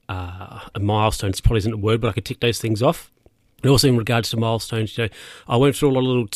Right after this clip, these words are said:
little small towns and things. So as I went through them, I sort of ticked them off, um,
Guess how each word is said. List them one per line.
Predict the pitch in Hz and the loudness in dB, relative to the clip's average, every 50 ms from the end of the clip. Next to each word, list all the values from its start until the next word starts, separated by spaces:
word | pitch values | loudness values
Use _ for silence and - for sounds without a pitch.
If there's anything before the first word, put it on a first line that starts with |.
| - - - - _ - | -8 -8 -10 -14 _ -4
little | 139 131 120 | -4 -2 -2
small | - - 135 120 113 | 0 0 0 0 2
towns | - - 127 131 131 131 113 | 2 2 2 2 2 0 -2
and | 110 - | -4 0
things. | - 143 156 160 - | 2 2 2 2 0
So | - 120 | -2 -2
as | 117 127 | 0 0
I | 123 | 0
went | 113 123 123 113 | -2 -2 -4 -4
through | - - 123 120 | -2 -2 0 0
them, | 120 123 127 143 147 | 2 2 0 0 0
I | 123 | -2
sort | 104 - - 120 | -4 -4 -4 -4
of | 110 - - | -4 -4 -6
ticked | - - 135 - _ _ | -8 -8 -8 -8 _ _
them | - 120 117 120 | -4 -2 2 4
off, | 151 226 - - - - - _ - - - - - - - - - - - - _ _ | 4 2 2 0 -8 -16 -20 _ -20 -20 -20 -20 -20 -20 -20 -20 -20 -20 -20 -20 _ _
um, | - 123 120 120 123 117 117 113 120 127 127 | -2 0 2 2 4 2 2 0 0 -2 -4